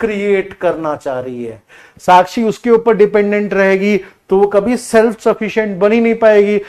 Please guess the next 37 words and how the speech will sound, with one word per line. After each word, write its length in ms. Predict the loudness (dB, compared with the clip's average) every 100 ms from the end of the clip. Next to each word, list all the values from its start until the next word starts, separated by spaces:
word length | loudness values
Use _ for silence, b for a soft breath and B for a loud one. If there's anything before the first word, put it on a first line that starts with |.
| B -2
जब 140 | 2
वो 100 | 2
सेल्फ 320 | 2 2 0
सफिशिएंट 500 | -2 -4 -2 -6 -4 -2
बन 160 | -2
नहीं 140 | -2 -2
पाएगी, 360 | 0 2 0
उसका 220 | -2 -2
नेचर 340 | -6 -4 -4 -4
डिपेंडेंट 480 | -2 -4 -4 -2 0
रहेगा, 220 | 0 0
तो 120 | -2
वो 60 | -6
एग्जाम 340 | -4 -4 -4
क्रैक 260 | -4 -4 -2
कर 120 | 0
ही 60 | 0
नहीं 140 | 0
पाएगी। 380 | 2 0 0 -6 -8 B B
निकिता 420 | -12 -10 -8 -6 -6 -4
कॉपी 400 | -2 -2 -2 -2
देके 540 | 0 -2 0 2 2 0 B -6
अपनी 280 | -4 -4 -4
कॉम्पिटिशन 680 | -4 -4 -6 -8 -8 -8 -6
को 140 | -4
हटा 300 | -4 -2 -4
रही 200 | -4 -6
है, 140 | -8 -14 _ _ _ _ _ b b b b b b _
क्योंकि 220 | 0 0
कॉन्फ्लिक्ट 480 | 2 0 0 -4 0
पर्सपेक्टिव 480 | 0 2 0 -2 0
वाले 220 | 2 4 4
जो 120 | 2
होते 200 | 0 -2
हैं 60 |
वो 80 | -2
सिर्फ 200 | -2 -6